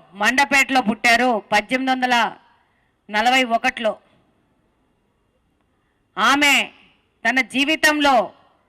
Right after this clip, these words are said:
నలభై సంవత్సరాలు దాదాపు ఎవరు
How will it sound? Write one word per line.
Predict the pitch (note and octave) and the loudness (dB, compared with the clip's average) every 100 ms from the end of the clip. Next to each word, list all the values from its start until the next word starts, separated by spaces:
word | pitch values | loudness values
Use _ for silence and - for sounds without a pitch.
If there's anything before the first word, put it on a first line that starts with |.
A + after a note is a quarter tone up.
| _ _ _ G3+ | _ _ _ -6
నలభై | A3+ C#4+ D4+ D4+ - | -2 0 2 2 2
సంవత్సరాలు | B3+ C#4+ C#4+ D4 C#4+ B3 | 0 2 2 2 2 2
దాదాపు | A#3+ A#3+ C4 B3+ A3 F3+ - _ _ _ - | 2 4 2 2 -2 -4 -12 _ _ _ -2
ఎవరు | A3 C4 D#4+ | 0 2 2